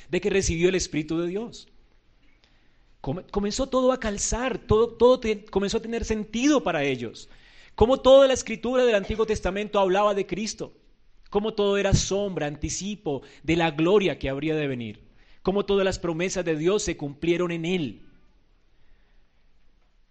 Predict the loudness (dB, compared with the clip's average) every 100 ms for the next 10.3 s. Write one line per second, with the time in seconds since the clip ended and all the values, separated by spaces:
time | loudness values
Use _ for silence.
0 | -14 -8 0 2 2 -2 -8 -10 -4 -4
1 | -4 -4 -6 -10 -8 -6 -6 -8 -10 -20
2 | _ -20 -20 _ _ _ _ _ _ _
3 | _ _ -2 -2 -2 -4 -4 -4 -6 -4
4 | -6 -6 -4 -4 -6 -8 -8 -10 -12 -12
5 | -10 -8 -8 -6 -6 -6 -6 -8 -8 -10
6 | -8 -6 -6 -6 -12 -16 -16 -14 -16 -20
7 | _ _ _ -20 -20 -20 _ -6 -4 -4
8 | -6 -6 -6 -6 -6 -8 -8 -8 -10 -10
9 | -12 -8 -8 -6 -8 -8 -8 -8 -8 -10
10 | -14 -20 -20